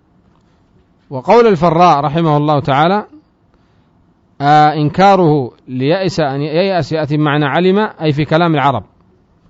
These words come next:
يقول: "في كلام العرب لا يأتي يي-، ييأس بمعنى يعلم،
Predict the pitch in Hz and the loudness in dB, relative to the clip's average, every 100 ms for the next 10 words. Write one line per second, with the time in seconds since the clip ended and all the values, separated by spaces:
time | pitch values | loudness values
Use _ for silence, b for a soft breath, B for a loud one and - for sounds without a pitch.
0 | _ _ _ _ _ 135 139 170 156 160 | _ _ _ _ _ -8 -4 -4 -4 -4
1 | 170 175 156 180 208 208 165 175 175 147 | -4 -2 -2 0 -2 -4 -6 -4 -4 -4
2 | 151 160 165 160 180 185 196 147 151 151 | -4 -4 -6 -6 -6 -4 -6 -6 -6 -4
3 | 147 120 104 90 | -4 -4 -6 -10